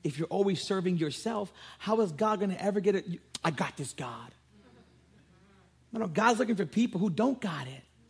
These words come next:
And no, they don't, because they're stepping out in faith, right? We, we need a real revival of discipleship in the area of serving others. Like, who have you helped? Some of you, all of you know somebody who got the Rona. Have you helped them?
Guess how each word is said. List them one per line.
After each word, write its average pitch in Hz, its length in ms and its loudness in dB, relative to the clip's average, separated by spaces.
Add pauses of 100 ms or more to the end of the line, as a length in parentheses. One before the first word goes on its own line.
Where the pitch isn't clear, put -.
(560)
And 220 180 6
no, 254 180 4
they 226 120 6
don't, 170 220 0
because 185 180 0
they're 196 80 2
stepping 220 320 2
out 220 80 4
in 202 120 2
faith, 214 280 4
right? 208 160 2 (300)
We, 196 120 -4
we 226 200 -2
need 277 160 2
a 170 40 2
real 156 340 2
revival 156 680 0
of 147 100 -6
discipleship 165 720 -2 (340)
in 165 120 0
the 156 200 2
area 160 240 2
of 135 80 -6
serving 139 460 -4
others. 123 580 -14 (640)
Like, 170 120 -2
who - 180 -2
have 233 220 2
you 165 100 -2
helped? 135 280 -2 (160)
Some 269 200 2
of 262 80 4
you, 214 140 4
all 254 180 6
of 285 80 4
you 226 80 4
know 180 160 2
somebody 139 400 0
who 147 80 -2
got 131 140 0
the 120 80 -8
Rona. 131 360 -4 (1300)
Have 156 160 -6
you 170 80 4
helped 151 300 0
them? 269 200 -8